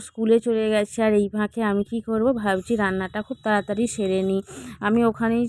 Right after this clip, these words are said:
ছিলাম, তো বেশ কিছুক্ষণ থাকার পর তো বাইরেই বসেছিলাম, ভিতরে কিছু দেখতেই পাইনি ওরা কি করছে। তো বাড়ি চলে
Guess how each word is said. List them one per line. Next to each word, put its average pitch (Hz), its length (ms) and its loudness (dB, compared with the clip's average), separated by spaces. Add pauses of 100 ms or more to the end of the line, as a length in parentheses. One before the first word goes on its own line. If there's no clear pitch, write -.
ছিলাম, 220 340 2 (1000)
তো 220 100 -2 (540)
বেশ 220 280 4
কিছুক্ষণ 254 460 -2 (160)
থাকার 220 340 2 (120)
পর 214 180 2 (460)
তো 208 140 -6 (120)
বাইরেই 196 360 2
বসেছিলাম, 226 760 0
ভিতরে 202 440 -2
কিছু 214 160 -8 (100)
দেখতেই 190 320 -6
পাইনি 202 360 -2
ওরা 190 220 2
কি 202 80 -6 (100)
করছে। 190 340 -4 (480)
তো - 160 -4
বাড়ি 214 260 4
চলে 220 200 0